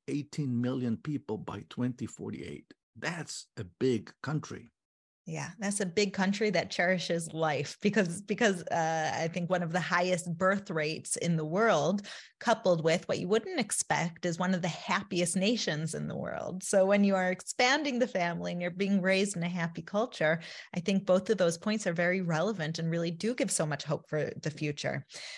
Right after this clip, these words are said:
Speaker 2: Um, Ambassador, as Israel's first head of brand management, you said, let me quote, "No place, no person, no organization wishes to be solely defined by its problems. Every place has a D N A, a personality, just like a human being."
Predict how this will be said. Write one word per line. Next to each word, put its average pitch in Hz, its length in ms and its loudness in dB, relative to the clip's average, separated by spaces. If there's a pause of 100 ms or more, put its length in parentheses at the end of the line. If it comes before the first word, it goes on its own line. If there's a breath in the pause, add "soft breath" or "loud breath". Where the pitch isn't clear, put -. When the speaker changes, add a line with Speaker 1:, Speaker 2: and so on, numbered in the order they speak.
(180 loud breath)
Speaker 2:
Um, 175 320 4
Ambassador, 226 460 4
as 214 120 0
Israel's 302 400 0
first - 320 0
head 208 140 0
of 170 80 -4
brand 180 340 2
management, 180 640 -2
you 175 140 0
said, 151 320 2
let 175 120 0
me 156 100 -2
quote, 160 440 2
"No 175 320 6
place, 143 500 -2
no 170 220 4
person, 165 540 0
no 190 180 6
organization 269 720 4
wishes 208 360 0
to - 100 -12
be 202 100 0
solely 220 640 4
defined 147 460 -4
by 160 80 2
its 165 180 2
problems. 190 720 0 (340 loud breath)
Every 226 300 4
place 180 320 0
has 170 200 0
a 165 40 -2
D 156 200 -2
N 143 140 -2
A, - 240 -6
a - 40 -8
personality, 180 800 2
just 220 240 2
like 220 180 2
a 233 40 0
human 180 360 2
being." 156 420 -4